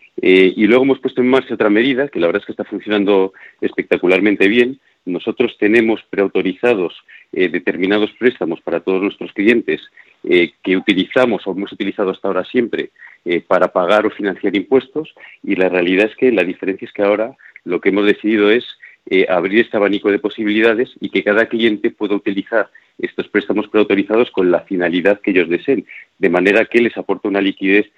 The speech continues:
bastante más grande y bastante más adicional. Pero bueno, además de esto, estamos estudiando incrementos de financiación a cualquier cliente basado en las necesidades que ellos tienen y en las conversaciones que hemos tenido con ellos. Y por supuesto, eh, por último, pues hemos puesto en marcha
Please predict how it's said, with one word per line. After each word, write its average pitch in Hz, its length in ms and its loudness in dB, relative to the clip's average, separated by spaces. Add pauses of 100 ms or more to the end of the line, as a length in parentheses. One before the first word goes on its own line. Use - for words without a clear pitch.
(280)
bastante 98 520 -2
más 98 160 0
grande 104 300 0
y 92 120 0
bastante 87 400 -4
más 95 180 -4
adicional. 85 440 -4 (300)
Pero 101 140 4
bueno, 120 160 6
además 98 280 2
de 120 80 4
esto, 120 220 0
estamos 104 300 -2
estudiando 110 280 0
incrementos 98 400 -2
de 101 100 0
financiación 104 560 -4 (280)
a 87 100 0
cualquier 95 440 0
cliente 110 440 0
basado 98 320 -4
en 107 80 0
las 101 120 -2
necesidades 92 640 -2 (440)
que 98 100 -4
ellos 95 240 2
tienen 113 320 2
y 113 60 4
en 92 60 0
las 87 100 -4
conversaciones 90 540 -6
que 104 80 -6
hemos 95 160 -4
tenido 82 500 0 (280)
con 92 180 0
ellos. 87 380 0
Y 92 120 -4
por - 160 -4
supuesto, 104 680 2
eh, 92 180 0
por 95 200 -4
último, 113 380 -2
pues 85 220 -4
hemos 92 180 -8
puesto - 220 -6
en 95 80 -2
marcha 98 380 0